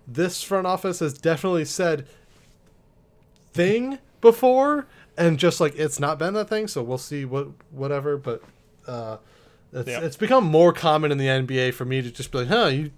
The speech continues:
Speaker 1: you said that was three weeks, and it was twelve,"
Speaker 2: It's
Speaker 1: so.
Speaker 2: insane this year, especially, like I said, I talked about, you know, Sadiq with fantasy, but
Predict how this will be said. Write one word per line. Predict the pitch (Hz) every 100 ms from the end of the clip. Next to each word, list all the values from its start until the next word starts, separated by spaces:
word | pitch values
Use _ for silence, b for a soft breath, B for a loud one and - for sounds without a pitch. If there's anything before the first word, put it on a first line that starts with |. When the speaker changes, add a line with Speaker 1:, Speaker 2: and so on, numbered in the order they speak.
| - 135
Speaker 1:
you | 156
said | - 190 170
that | 175
was | 135
three | - 185 196
weeks, | 208 127 -
and | 131
it | 127 127
was | 117 104 - - _ _ _ -
twelve," | 156 175 143 107
Speaker 2:
It's | 226 -
Speaker 1:
so. | - - 196
Speaker 2:
insane | 185 - 277 311 285 165
this | 123 123
year, | 117 113 156
especially, | - 214 - 123 143
like | 135
I | 113
said, | 107 - -
I | 131
talked | 120 - 170 139
about, | 135 120 -
you | 123
know, | 110
Sadiq | - 165 165
with | 110 - -
fantasy, | 113 110 117
but | 113